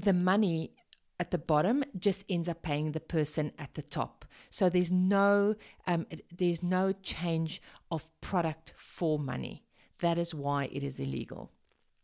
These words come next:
Thirdly, in the right network marketing company, you can out-earn anyone above you. In a pyramid, you can't. And lastly, network marketing is a legal business model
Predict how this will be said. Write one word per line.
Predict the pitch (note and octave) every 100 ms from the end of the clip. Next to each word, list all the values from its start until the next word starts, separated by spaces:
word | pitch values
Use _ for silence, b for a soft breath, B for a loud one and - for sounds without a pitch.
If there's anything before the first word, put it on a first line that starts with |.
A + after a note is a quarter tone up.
| _ _ B B B B B _
Thirdly, | E4 E4 D4 D3+ - - - - -
in | A3
the | A#3
right | G#3+ G3+ C4 - -
network | A3 G#3+ - A3
marketing | G3 F3+ - G3+
company, | F#3 E3 A#2+ C#3 C3+ E3 B B
you | E3+ G#3
can | A#3 C#4 B3+
out-earn | G#3+ G#3+ - G3 F3 E3+ - -
anyone | G#3 A3 F#3+ F3 E3+ -
above | E3+ D#3 D3 C#3
you. | C#3 B2 - _ _ _
In | G#3+ G3+
a |
pyramid, | F#3+ - F#3+ G#3 C#4 D4 - _
you | F#3 F#3+
can't. | A3+ - D4 - - - - _ _ _ _ B B B B B B
And | G3+ F#3+
lastly, | F#3+ F#3 G3+ - D#3 D3+ -
network | F#3+ G#3 A#3 A#3 C#4+ -
marketing | G3 F3 - D3+ D3 -
is | F3 E3
a |
legal | E3+ E3 G3 G3+ G#3+ G#3 G#3+ b b -
business | F#3 G3 F#3 -
model | E3+ C#3+ - -